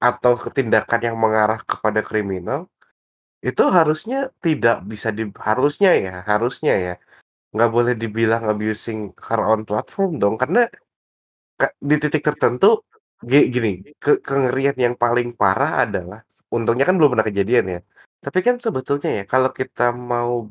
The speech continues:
bilang yang lebih ngeri, ketakutannya adalah, ya kalau cuma diuntit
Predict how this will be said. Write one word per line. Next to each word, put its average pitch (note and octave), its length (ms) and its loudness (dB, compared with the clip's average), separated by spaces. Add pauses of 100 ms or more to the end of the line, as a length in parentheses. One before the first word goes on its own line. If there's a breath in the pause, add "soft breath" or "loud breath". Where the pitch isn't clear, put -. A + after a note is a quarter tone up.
bilang A2+ 400 0
yang G#2+ 240 -2
lebih G#2 300 -2
ngeri, A#2+ 340 -8
ketakutannya B2+ 720 -2
adalah, F2 260 -8 (600 soft breath)
ya B2+ 320 4
kalau A#2+ 480 4 (160)
cuma B2 320 4
diuntit A#2+ 880 -2